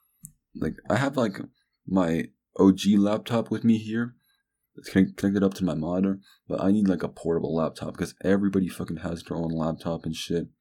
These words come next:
And I wasn't planning on getting one until, like, a week after I start because I just wanna see what everybody had. And now that I'm looking at it, I don't wanna get a really, f-, like, I don't wanna get a fucking Mac because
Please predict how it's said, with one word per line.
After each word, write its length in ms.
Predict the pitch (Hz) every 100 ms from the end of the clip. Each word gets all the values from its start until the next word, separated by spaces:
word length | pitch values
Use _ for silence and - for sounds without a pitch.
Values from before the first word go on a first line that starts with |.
| _ _ _ _ _ _ _ _
And 260 | 85 82 82 - -
I 60 |
wasn't 260 | 90 98 95
planning 220 | 98 87
on 80 | 82
getting 280 | 82 82 82
one 140 | 76
until, 400 | 78 73 90 80
like, 200 | 76 76 - _ _ _
a 100 | 78
week 280 | 85 80 - -
after 580 | 76 78 - 87 85 - _ _ _ _ _ _ _ _
I 80 | -
start 480 | - - 87 90 -
because 400 | 73 - 76 - _ _ - _
I 60 | 104
just 80 |
wanna 140 | 127 110
see 120 | -
what 80 | 92
everybody 300 | 80 80 76
had. 360 | 80 69 - - _ _ _ _ -
And 240 | 87 - -
now 200 | 98 113
that 80 | 131
I'm 120 | 92
looking 220 | 95 98
at 160 | 98 101
it, 40 | 98 _ _ _ _ -
I 80 |
don't 140 | 117 123
wanna 160 | 123
get 120 | 110 95
a 60 |
really, 180 | 87 87
f-, 240 | - - - _ _
like, 100 | 87
I 60 | 90
don't 100 | 131
wanna 160 | 131 95
get 120 | 82
a 40 |
fucking 400 | - 82 78 71
Mac 340 | 76 82 87 -
because 300 | - 85